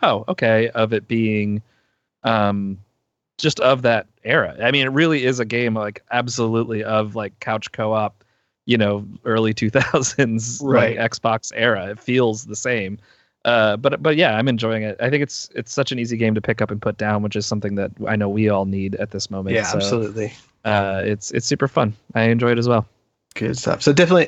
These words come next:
Speaker 2: definitely recommend if you have a Switch, uh,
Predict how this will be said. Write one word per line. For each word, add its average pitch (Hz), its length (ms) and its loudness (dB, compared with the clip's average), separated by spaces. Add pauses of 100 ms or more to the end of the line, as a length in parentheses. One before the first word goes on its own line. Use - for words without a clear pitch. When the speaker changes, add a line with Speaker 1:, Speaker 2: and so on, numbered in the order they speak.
Speaker 2:
definitely 160 360 2
recommend 127 480 0
if 123 160 -8
you 123 80 -4
have 123 120 -2
a 120 40 -8
Switch, 117 500 -4
uh, 113 460 2